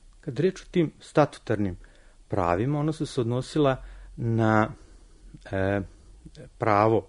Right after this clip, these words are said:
ktitora da utvrđuje način života svoje zadužbine,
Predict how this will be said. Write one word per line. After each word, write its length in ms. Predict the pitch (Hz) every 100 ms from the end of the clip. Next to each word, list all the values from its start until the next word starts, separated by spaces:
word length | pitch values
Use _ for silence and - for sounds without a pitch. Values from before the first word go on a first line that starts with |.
| -
ktitora 540 | - 104 - 127 139 147 - - - -
da 540 | 131 110 110 107 113 - - - - - - - - -
utvrđuje 760 | 143 135 120 135 120 107 - - _ - - - - - - - - - - - - - -
način 540 | 135 123 123 - 101 95
života 500 | 135 110 107 104 -
svoje 320 | 104 - 90 90
zadužbine, 760 | 87 82 92 95 98 123 170